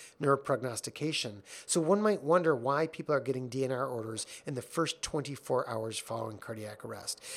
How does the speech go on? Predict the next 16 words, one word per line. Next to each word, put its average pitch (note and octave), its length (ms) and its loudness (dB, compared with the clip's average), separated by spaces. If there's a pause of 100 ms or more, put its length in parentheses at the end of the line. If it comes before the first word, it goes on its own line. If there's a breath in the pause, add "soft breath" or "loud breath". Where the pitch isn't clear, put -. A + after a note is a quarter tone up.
(140)
It D#3 100 -2
seems G#3 240 4
like F#3 160 6
you're D#3+ 100 0
setting D3+ 260 2
yourself C3 400 2
up C#3+ 240 0
to C3+ 120 -6
be B2 300 -4 (260 loud breath)
a - 60 0
little C#3 220 4
pessimistic C#3 580 -2
about A#2+ 160 -2
outcomes, E3+ 500 2 (300 loud breath)
and C#3+ 260 2
women, F3 440 6